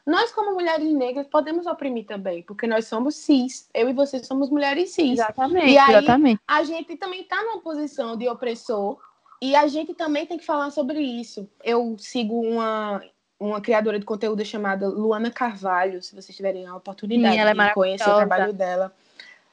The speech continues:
Speaker 1: Ela é uma mulher preta, ela é,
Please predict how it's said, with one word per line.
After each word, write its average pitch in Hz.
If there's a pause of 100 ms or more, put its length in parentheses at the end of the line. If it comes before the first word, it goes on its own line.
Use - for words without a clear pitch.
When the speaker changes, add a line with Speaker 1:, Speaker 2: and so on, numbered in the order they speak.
(120)
Speaker 1:
Ela 208
é 220
uma 233
mulher 254
preta, 220 (240)
ela 208
é, 208